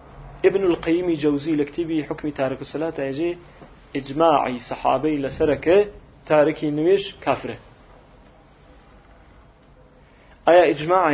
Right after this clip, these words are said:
یانە؟ ئایا ئیجماع یانە؟ یەقینتان هەبێت، بێ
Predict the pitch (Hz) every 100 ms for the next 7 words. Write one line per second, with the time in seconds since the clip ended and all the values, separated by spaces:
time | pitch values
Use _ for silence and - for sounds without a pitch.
0 | 135 123 117 - - - - _ - _
1 | _ _ - 151 - 127 143 175 147 139
2 | 120 113 - - _ - - _ _ -
3 | - - - - - - 156 151 190 180
4 | 156 143 147 123 113 - - - - -
5 | - - - - - 143 160